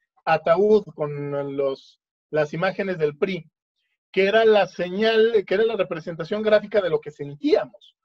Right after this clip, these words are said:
quienes, eh, todos, eh, los que hay-, hayamos estado celebrando el triunfo de Vicente Fox en aquel momento, hace ya veinte años, que, que se ven muy, muy, muy lejanos. Eh, no me dejarán mentir, era la, la emoción, el impacto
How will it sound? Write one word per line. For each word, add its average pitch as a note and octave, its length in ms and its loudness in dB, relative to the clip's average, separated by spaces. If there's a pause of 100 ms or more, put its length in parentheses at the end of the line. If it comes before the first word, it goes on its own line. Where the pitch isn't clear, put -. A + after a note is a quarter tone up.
(300)
quienes, D#3 400 -4
eh, C#3+ 500 0 (360)
todos, G#3 400 2
eh, D#3 500 0 (200)
los - 680 -4
que D3 180 2
hay-, D3+ 200 2
hayamos F#3+ 320 -2
estado C4 680 -2 (380)
celebrando F3+ 840 2
el D3 300 -2
triunfo F#3 380 -2
de F3 60 -2
Vicente D#3+ 340 -8
Fox E3 340 -4 (400)
en D3+ 160 -8
aquel D#3 260 -6
momento, F#3 380 -4
hace D#3 240 -4
ya D3+ 680 2
veinte D#3 320 -4
años, C#3+ 440 -10
que, - 140 -20 (100)
que - 100 -20
se - 140 -20
ven B2+ 120 -20
muy, C3 200 -20
muy, C3+ 260 -16
muy C#3 220 -12
lejanos. B2+ 480 -18 (760)
Eh, C#3 640 -2
no D3+ 200 -4
me G3 80 0
dejarán F3 280 -6
mentir, G3 360 -6
era G3 200 2
la, A3+ 240 2
la F3 200 -2
emoción, E3 480 -6
el F#3 100 -6
impacto G#3 840 -4